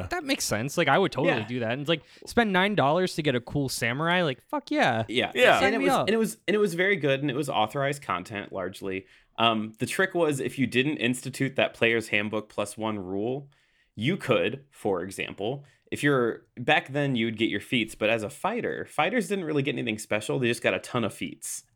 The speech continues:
Speaker 3: Every other level you were getting a feat. And so your fighter was
Speaker 2: Whoa.
Speaker 3: specialized by, like, how well you sp-, swing your spear. What special stuff do you do with your spear? Maybe you get to move before and after attacking with your spear.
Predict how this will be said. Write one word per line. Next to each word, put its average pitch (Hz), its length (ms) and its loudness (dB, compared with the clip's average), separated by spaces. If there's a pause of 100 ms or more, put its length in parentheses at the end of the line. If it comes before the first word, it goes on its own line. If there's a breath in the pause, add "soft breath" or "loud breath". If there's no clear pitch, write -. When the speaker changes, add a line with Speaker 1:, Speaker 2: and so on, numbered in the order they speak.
Speaker 3:
Every 135 300 2
other 147 180 0
level 117 320 0
you 101 100 -2
were 104 100 -2
getting 104 240 -2
a 85 60 -8
feat. - 440 -12 (580)
And 117 180 2
so 107 560 2 (440 soft breath)
your 113 160 0
fighter 156 380 2
was 107 120 0
Speaker 2:
Whoa. - 40 -10
Speaker 3:
specialized 110 600 0
by, 98 120 2
like, 95 420 -2
how 95 220 -4
well 98 220 0
you 110 140 -2
sp-, - 380 -10
swing 123 280 -4
your 139 120 -2
spear. 175 520 -4
What - 220 -2
special 143 400 -2
stuff 226 300 -2
do 120 60 -2
you 104 60 0
do 92 120 -4
with 85 120 -8
your 90 80 -8
spear? 85 360 -6
Maybe 92 240 -6
you 110 80 -2
get 139 120 -2
to - 60 -4
move 127 380 2
before 98 340 -4
and 98 80 -4
after 98 220 -6
attacking 156 400 -4
with 98 100 -6
your 95 100 -6
spear. 90 360 -6